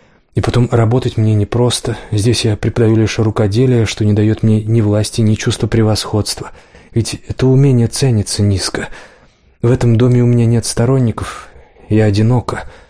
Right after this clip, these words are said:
и вдобавок я еретичка, потому не пользуюсь никаким влиянием. А в Англии будете иностранкой, что не прибавит вам влияния, а окружающих оттолкнет.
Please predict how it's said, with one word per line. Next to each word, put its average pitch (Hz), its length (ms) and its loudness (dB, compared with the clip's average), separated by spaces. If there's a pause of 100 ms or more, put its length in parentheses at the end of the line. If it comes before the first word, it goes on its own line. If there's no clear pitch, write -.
(200)
и 107 120 2
вдобавок 110 460 2
я 104 120 2
еретичка, 104 720 -2 (360)
потому 104 300 0
не 104 100 4
пользуюсь 104 480 0
никаким 104 380 0
влиянием. 101 640 0 (720)
А 101 160 0
в 92 100 0
Англии 104 380 2
будете 120 420 0
иностранкой, 107 760 0
что 113 180 0
не 127 100 2
прибавит 104 480 2
вам 107 160 2
влияния, 101 580 2
а 113 120 0
окружающих 120 720 0
оттолкнет. 101 840 -4